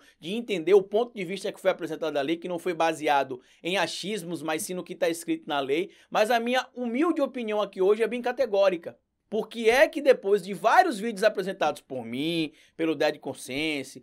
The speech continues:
pelo próprio Henri Bugalho e por um monte de pessoas aí, por exemplo, que mostravam categoricamente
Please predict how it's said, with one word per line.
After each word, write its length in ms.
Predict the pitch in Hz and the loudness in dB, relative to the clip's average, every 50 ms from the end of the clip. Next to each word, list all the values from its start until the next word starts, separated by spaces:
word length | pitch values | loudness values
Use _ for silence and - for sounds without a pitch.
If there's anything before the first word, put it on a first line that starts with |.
| _ _ _ | _ _ _
pelo 200 | - 160 165 165 | -2 -2 0 2
próprio 320 | 170 185 196 196 190 180 | 4 4 4 4 2 -4
Henri 120 | 175 175 | -4 -4
Bugalho 440 | 165 156 165 139 127 147 151 160 156 - | -4 -4 -4 -2 0 2 2 0 0 -4
e 80 | 190 | -10
por 180 | 185 - 226 240 | -10 -8 -6 -4
um 120 | 240 220 | -4 -4
monte 320 | 202 208 262 349 339 302 247 | -2 -2 -2 -2 -2 -4 -8
de 100 | 269 240 | -6 -4
pessoas 400 | - 220 208 208 202 190 165 160 | -2 -2 -2 0 -2 -2 0 0
aí, 100 | 160 160 | 0 -2
por 200 | 160 160 143 135 | -2 -4 -4 -4
exemplo, 360 | 123 117 135 143 160 - - _ - - _ | -4 -6 -6 -8 -10 -10 -16 _ -20 -20 _
que 100 | - 196 | -6 -4
mostravam 640 | 202 202 196 190 - 196 185 175 175 175 175 185 170 _ - | 0 0 0 0 2 2 4 4 4 2 0 -2 -10 _ 0
categoricamente 1400 | - 220 240 285 320 - - - 254 220 180 165 180 175 175 165 165 - 151 127 117 117 120 123 135 135 - - | 2 4 6 6 4 4 2 2 2 2 4 4 4 4 4 2 2 2 2 2 0 -2 -8 -10 -10 -10 -12 -16